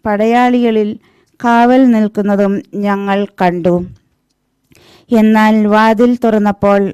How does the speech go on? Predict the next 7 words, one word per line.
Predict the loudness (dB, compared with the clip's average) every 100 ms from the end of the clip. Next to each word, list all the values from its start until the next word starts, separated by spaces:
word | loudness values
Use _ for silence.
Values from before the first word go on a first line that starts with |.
| -8 -6
അകത്ത് | -4 -4 -2 -2 -2 -6
ആരെയും | -2 0 2 2 0 -4 -20 -20 _ -4
കണ്ടില്ല." | -2 0 0 0 0 -4 -12 _ _ _ -4
ഇത് | 0 0 2
കേട്ടപ്പോൾ | 0 0 -2 0 2 2 -2 -10 -8
ദേവാലയ | 0 2 2 2 2 2 0
സേനാധിപനും | 0 -4 -2 0 0 0 0 -2 -6